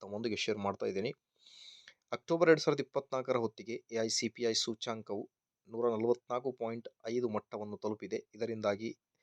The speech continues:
ರಿಯಾಯಿತಿ ದರ ಶೇಕಡ ಐವತ್ತೈದು ಪಾಯಿಂಟ್ ಜೀರೋ ಐದಕ್ಕೆ ಏರಿಕೆಯಾಗಿದೆ. ಡಿಸೆಂಬರ್ ವೇಳೆಗೆ ಸೂಚ್ಯಂಕ ನೂರ ನಲವತ್ತೈದು ಪಾಯಿಂಟ್ ಮೂರಕ್ಕೆ ಏರಿಕೆಯಾಗುವ ನಿರೀಕ್ಷೆ ಇದೆ.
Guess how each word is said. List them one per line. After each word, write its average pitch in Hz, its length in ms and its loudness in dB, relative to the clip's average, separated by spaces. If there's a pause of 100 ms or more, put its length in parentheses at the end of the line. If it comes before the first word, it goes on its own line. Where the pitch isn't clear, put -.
(340)
ರಿಯಾಯಿತಿ 135 680 4
ದರ 120 160 4
ಶೇಕಡ 107 380 2
ಐವತ್ತೈದು 113 500 0
ಪಾಯಿಂಟ್ 113 340 -10 (140)
ಜೀರೋ 113 340 4
ಐದಕ್ಕೆ 107 340 -2
ಏರಿಕೆಯಾಗಿದೆ. 101 560 -2 (100)
ಡಿಸೆಂಬರ್ 104 420 2
ವೇಳೆಗೆ 98 380 2
ಸೂಚ್ಯಂಕ 117 560 -2
ನೂರ 107 300 0
ನಲವತ್ತೈದು 110 540 0
ಪಾಯಿಂಟ್ 113 340 -12
ಮೂರಕ್ಕೆ 117 320 -6
ಏರಿಕೆಯಾಗುವ 101 600 0
ನಿರೀಕ್ಷೆ 98 440 -6
ಇದೆ. - 200 -14